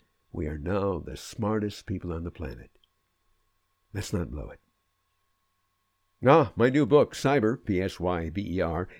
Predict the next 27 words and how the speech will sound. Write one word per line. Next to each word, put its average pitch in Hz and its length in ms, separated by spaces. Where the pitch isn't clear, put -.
and 92 240
Clipped 160 240
Eagles 117 540
is 101 360
now 127 160
available 170 600
on 78 260
Amazon, 92 560
Barnes 87 380
and 67 100
Nobles. 69 340
It's - 240
kind 156 180
of 120 80
a 107 40
look 101 200
on 87 180
just 92 240
how 92 180
weird 95 540
it 95 200
can 78 260
get. 80 380
Cyber 120 440
and 95 120
Clipped 147 240
Eagles - 500